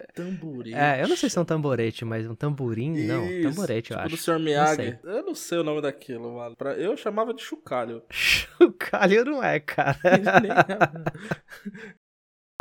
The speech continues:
Speaker 2: É, tá, é a fotinha que tá aparecendo aqui, é tamborete, mano.
Speaker 1: Tamborete o nome?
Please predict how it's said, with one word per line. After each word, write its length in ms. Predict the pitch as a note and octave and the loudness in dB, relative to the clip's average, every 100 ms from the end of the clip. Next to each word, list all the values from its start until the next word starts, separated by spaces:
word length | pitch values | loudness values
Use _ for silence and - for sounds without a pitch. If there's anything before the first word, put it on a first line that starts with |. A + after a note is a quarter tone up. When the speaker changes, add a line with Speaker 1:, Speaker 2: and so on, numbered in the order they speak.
| B5 B5 B5 _ _ | 12 12 12 _ _
Speaker 2:
É, 280 | - C3 C3+ | -4 -2 -2
tá, 260 | - C3+ | -4 -4
é 80 | C#3+ | 0
a 80 | D#3 | 0
fotinha 360 | - F3+ - G3+ | 2 -2 -2 -6
que 40 | |
tá 100 | - | -6
aparecendo 480 | - F4+ F4+ - C4+ | -6 -4 -6 -6 -8
aqui, 160 | B3+ C4+ | -6 -6
é 40 | |
tamborete, 640 | C4+ D4 F4 C#4+ C#3+ - | -8 -8 -6 -6 -6 -6
mano. 220 | C3+ A#2 A2+ | -10 -10 -8
Speaker 1:
Tamborete 460 | D3+ D3 C#3+ E3+ | -6 -2 -2 -2
o 40 | D3+ | -4
nome? 240 | F3+ B3+ | -6 -6